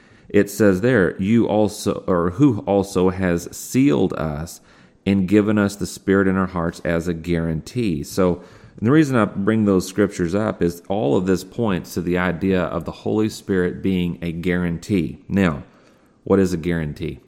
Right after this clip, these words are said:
Well, in the Greek, this was the same word that you, that a banker would use, um, for collateral. Uh, it means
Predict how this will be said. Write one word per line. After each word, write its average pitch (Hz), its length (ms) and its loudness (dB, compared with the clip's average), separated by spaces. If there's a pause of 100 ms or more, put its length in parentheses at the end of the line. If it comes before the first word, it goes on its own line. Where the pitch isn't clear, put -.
(520)
Well, 87 140 -6
in 87 80 -2
the 85 80 -2
Greek, 104 460 0
this 95 260 0
was 95 120 -4
the 87 80 -8
same 107 360 0
word 87 220 -2
that 87 120 -4
you, 87 220 -4
that 82 240 -4
a 80 40 -4
banker 98 400 -2
would 80 200 -4
use, 82 500 -4 (400)
um, 80 560 -8
for 85 460 -2
collateral. 92 800 -4 (560)
Uh, 82 420 -6
it - 240 -4
means 101 480 0